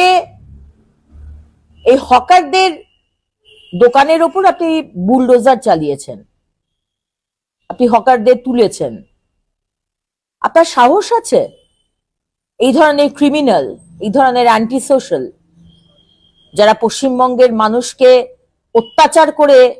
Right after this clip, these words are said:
শেষ করে দিচ্ছে, আপনার ক্ষমতা আছে জয়ন্ত সিং এর বাড়িতে বুলডোজার চালানো? চালান না বুলডোজার, একটা ভালো মেসেজ যাবে যে যারা এরকম অ্যান্টি সোশ্যাল,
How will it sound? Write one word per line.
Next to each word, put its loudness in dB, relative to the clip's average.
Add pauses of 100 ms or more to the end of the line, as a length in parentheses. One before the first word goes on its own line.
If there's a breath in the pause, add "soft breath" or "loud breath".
(200)
শেষ 0 (120)
করে 2
দিচ্ছে, -8 (1160)
আপনার 4 (1200)
ক্ষমতা 0 (100)
আছে -2 (680)
জয়ন্ত 2
সিং -4
এর 2
বাড়িতে 0 (120)
বুলডোজার 0
চালানো? 0 (880)
চালান 2
না 0
বুলডোজার, 0 (600)
একটা 2
ভালো 2 (100)
মেসেজ 0 (100)
যাবে -2 (720)
যে -2 (120)
যারা 6 (280)
এরকম 2
অ্যান্টি -2 (100)
সোশ্যাল, 0